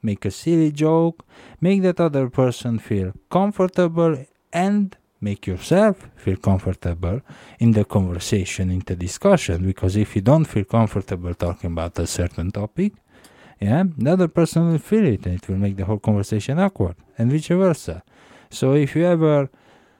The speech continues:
stumble into something that creates awkward tension, try to reel it back. Try to jump to a different conversation thread. Try to stay silent so there's a bit of breather so the conversation can reset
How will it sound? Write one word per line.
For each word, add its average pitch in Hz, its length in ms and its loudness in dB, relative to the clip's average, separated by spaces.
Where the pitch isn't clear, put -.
stumble 120 640 0
into 95 300 0
something 101 480 0
that 92 200 -2
creates 92 300 -2
awkward 110 500 0
tension, 165 440 2
try 170 240 0
to 156 280 0
reel 165 220 4
it 139 180 0
back. 143 380 0
Try - 160 2
to - 160 0
jump 104 360 2
to 98 80 2
a 92 60 2
different 117 460 0
conversation 113 720 2
thread. 117 400 0
Try 90 140 -2
to - 140 -8
stay - 220 -4
silent 101 680 0
so 92 340 2
there's 95 320 -2
a 95 60 -2
bit 95 180 -4
of 90 180 -4
breather 107 480 0
so - 160 -6
the 95 120 -6
conversation 90 600 -4
can 78 280 -6
reset 143 420 -4